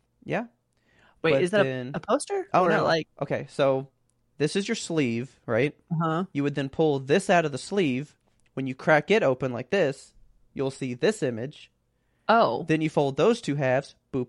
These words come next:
Speaker 1: boop. You unfold it four times, and then you have this inside.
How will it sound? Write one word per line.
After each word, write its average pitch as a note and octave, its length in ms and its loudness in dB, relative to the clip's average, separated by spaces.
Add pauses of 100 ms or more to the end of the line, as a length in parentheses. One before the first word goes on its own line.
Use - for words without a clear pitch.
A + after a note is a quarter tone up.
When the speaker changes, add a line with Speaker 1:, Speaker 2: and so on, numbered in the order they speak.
Speaker 1:
boop. F#3+ 300 4 (260)
You C3+ 120 -6
unfold C#3 360 0
it C#3 240 0
four A#3 460 0
times, B2+ 680 -2 (1080)
and C#3+ 140 -2
then C#3+ 80 -4
you C#3+ 80 -4
have C3+ 160 0
this C#3+ 180 -2
inside. A#2 460 -6